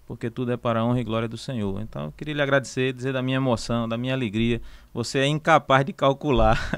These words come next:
<laughs> a felicidade que eu tô aqui. Tô até tremendo aqui, emocionado, nervoso, porque eu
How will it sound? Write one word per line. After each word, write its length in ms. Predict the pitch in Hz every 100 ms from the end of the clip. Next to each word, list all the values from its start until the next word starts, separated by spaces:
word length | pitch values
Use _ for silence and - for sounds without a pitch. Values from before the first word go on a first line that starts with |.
| 123
<laughs> 320 | 143 240 240
a 140 | - 131
felicidade 580 | 147 139 143 135 127 -
que 80 |
eu 60 | 131
tô 100 | -
aqui. 220 | 120 123
Tô 160 | 120 147
até 260 | 147 156
tremendo 480 | 156 - 147 131 131
aqui, 280 | 127 - 127
emocionado, 680 | 123 123 123 - 120 113 120
nervoso, 640 | 120 123 101 110 131 131 - - - _ _
porque 800 | 135 131 147 151 156 147 135 -
eu 340 | 117 175 285